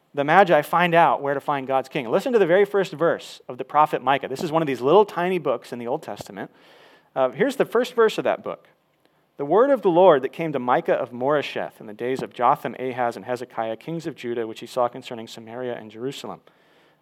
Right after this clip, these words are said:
Uh, probably a good amount of us know sort of where Jerusalem is.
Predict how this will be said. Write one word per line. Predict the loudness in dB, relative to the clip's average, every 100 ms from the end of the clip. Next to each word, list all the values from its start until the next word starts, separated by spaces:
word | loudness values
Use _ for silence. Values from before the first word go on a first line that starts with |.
| _
Uh, | -8
probably | 4 6 6 4 -2 -6
a |
good | 0 0
amount | 2 2
of |
us | 2 0 -8
know | -4 -2 -2
sort | -2 -2
of | -2
where | -6
Jerusalem | -6 -8 -6 -2
is. | 0 -2